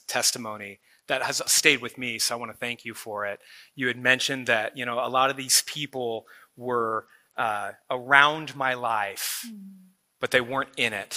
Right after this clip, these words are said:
Speaker 2: Mm-hmm.
Speaker 1: right? And I think you extended yourselves as, in this experience, you extended yourselves in such a way that these people have moved from being around you
Speaker 2: Yeah.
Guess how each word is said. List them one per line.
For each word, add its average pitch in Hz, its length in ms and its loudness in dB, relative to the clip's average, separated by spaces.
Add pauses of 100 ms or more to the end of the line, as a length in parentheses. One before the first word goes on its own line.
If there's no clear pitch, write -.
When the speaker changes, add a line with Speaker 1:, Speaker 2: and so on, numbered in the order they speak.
Speaker 2:
Mm-hmm. 208 360 -12 (340)
Speaker 1:
right? 110 400 2
And 117 160 -2
I 107 100 -2
think 120 280 -8
you 123 140 -6
extended 147 560 2
yourselves 131 500 0
as, 117 160 -12
in 131 220 -8
this - 320 0 (260)
experience, 127 920 -2
you 117 120 -10
extended 131 500 0
yourselves 113 760 -4 (520)
in 139 120 -6
such - 260 6
a 131 60 -6
way 117 340 0
that 110 160 -6
these 120 200 -2
people 123 340 -8
have 113 160 0
moved 120 300 -10
from 110 420 -6
being 127 340 2
around 120 640 0
you 101 380 -8
Speaker 2:
Yeah. - 240 -12